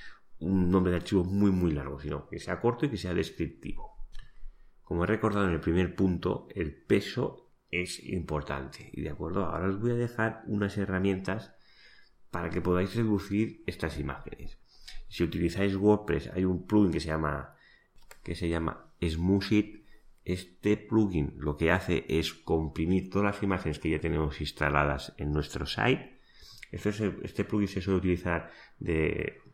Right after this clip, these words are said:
como se dice, de solo uso, de usar y tirar. Es decir,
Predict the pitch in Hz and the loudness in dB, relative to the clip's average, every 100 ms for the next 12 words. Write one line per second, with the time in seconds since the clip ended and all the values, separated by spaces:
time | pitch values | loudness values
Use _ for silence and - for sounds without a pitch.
0 | - - 85 80 - 87 82 80 73 73 | -12 -8 -4 -6 0 0 0 0 0 2
1 | 78 80 90 82 87 82 78 78 71 92 | -2 2 4 6 6 4 2 2 0 -8
2 | 104 85 80 82 82 82 80 80 220 - | -10 -4 -2 2 2 0 -2 -2 -4 -8
3 | - - - - - - - - - - | -20 -20 -18 -16 -16 -18 -20 -20 -20 -20
4 | - - 87 87 78 71 | -12 -2 0 0 -2 -6